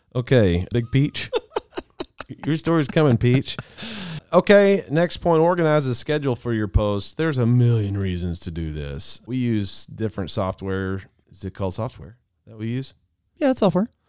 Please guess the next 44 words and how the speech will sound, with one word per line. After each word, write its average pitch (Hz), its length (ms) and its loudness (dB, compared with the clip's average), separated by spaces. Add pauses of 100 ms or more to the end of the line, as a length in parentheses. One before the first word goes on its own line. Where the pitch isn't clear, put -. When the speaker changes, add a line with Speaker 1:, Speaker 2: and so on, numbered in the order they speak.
(220)
Speaker 1:
Okay, 123 320 4
so 135 180 2
we 143 120 4
use 147 220 0
different 131 340 0
softwares 110 840 0
to 107 100 -6
be 110 220 0
able 104 160 0
to - 100 -14
pull 107 240 -2
this 90 240 -2
off. 85 460 -2
Whenever 117 300 0
you 117 120 2
can 101 160 -2
schedule 104 400 -2
your 92 240 -4 (180)
posts, 101 540 -2
again, 95 380 -2
you 90 100 -2
can 92 160 -6
be 92 240 -2
more 92 340 -4
intentional. 95 640 -6
You're 90 120 -4
not 92 160 -4
just 92 180 -16
doing 95 220 -4
these 90 340 -4 (380)
random 101 400 -2
posts 101 340 -2
here 101 160 -2
and 95 140 -2
there. 95 240 -2
You're 95 180 -4
actually 95 320 -8
going, 92 240 -4
"Okay, 127 400 -2
I 90 80 -8
can 98 140 -6
set 127 180 -4
a 127 40 -6
schedule 101 580 -4